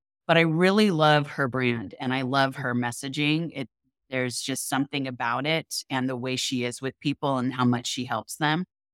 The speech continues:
Speaker 1: So yeah, Hala
Speaker 2: Okay.
Speaker 1: Taha would be,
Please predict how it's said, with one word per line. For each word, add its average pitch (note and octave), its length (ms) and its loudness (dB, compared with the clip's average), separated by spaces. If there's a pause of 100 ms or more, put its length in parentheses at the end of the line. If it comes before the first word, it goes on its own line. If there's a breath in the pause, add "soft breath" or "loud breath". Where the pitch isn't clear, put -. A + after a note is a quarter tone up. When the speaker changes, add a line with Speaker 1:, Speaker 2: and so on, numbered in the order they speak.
(340)
Speaker 1:
So C3+ 440 0 (180)
yeah, B2+ 280 0
Hala F#3 360 6
Speaker 2:
Okay. G3+ 100 2
Speaker 1:
Taha C3 680 2 (500)
would D#3 260 0
be, C#3 560 2